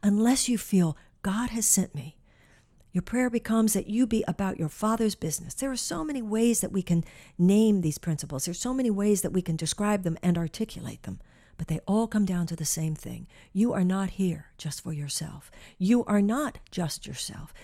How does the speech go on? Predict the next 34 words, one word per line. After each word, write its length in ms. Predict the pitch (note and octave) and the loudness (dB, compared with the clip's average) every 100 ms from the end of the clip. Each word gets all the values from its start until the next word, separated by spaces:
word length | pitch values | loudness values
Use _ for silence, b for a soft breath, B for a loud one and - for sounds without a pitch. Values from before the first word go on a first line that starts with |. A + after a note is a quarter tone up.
| B | B
You 240 | - B3 C#4 | 0 2 2
are 200 | - D#3 | 0 -6
here 580 | D3 - G#3+ A#3 E3 - B B B - | -8 -6 0 0 -2 -10 B B B 0
as 120 | F3 | 2
a 120 | F3 | 2
representative 840 | E3 G#3+ - A3+ G3 F3+ E3 - - | 0 -2 0 0 2 0 -2 -14 -6
of 140 | - D#3+ | -2 0
a 120 | D#3+ | -2
divine 760 | - D#3 D#3 F#3 A3 A3 A3 G3+ | -4 -8 -2 2 4 6 4 2
idea. 420 | F3+ E3+ E3+ - - _ B B B | 0 0 -4 -8 -14 _ B B B
You 220 | - A#3+ | 4 4
are 160 | A#3+ - | 4 2
a 140 | - F3+ | 0 0
part 560 | - - G#3 G#3+ G3 - | -2 -10 -4 -4 -6 -6
of 160 | E3+ - | -6 -4
the 80 | |
divine 440 | D#3+ D3+ D#3+ E3 E3+ | -6 -4 -2 0 0
mind, 440 | E3 C#3+ A#2+ A#2+ B B B | -2 -4 -6 -12 B B B
and 200 | - E3+ | -2 0
you 160 | A3+ - | -2 -2
are 160 | G3+ | -2
here 360 | F3+ G#3+ G3 D#3+ | 0 2 2 0
to 140 | - | -2
be 360 | D3 - G3+ C#4 | -4 4 8 8
that, 280 | F#3+ - - | 6 -2 -6
to 160 | - - | -6 -4
actualize 640 | F#3 A#3+ - G#3+ D3 D3+ - | -4 -4 -2 -2 -2 -4 -6
that, 240 | - B2 B B B | -6 -8 B B B
to 120 | G#3 | 6
manifest 720 | F#3 F#3+ G3+ G3+ - E3 - | 8 6 4 0 -2 -6 -6
that. 180 | - - - B B B | -8 -14 -20 B B B
And 200 | F3 E3+ | 2 4
that 280 | A3 D4+ - | 2 0 2
mind 540 | B3+ C4 A3+ G#2 - | 2 2 0 -2 -8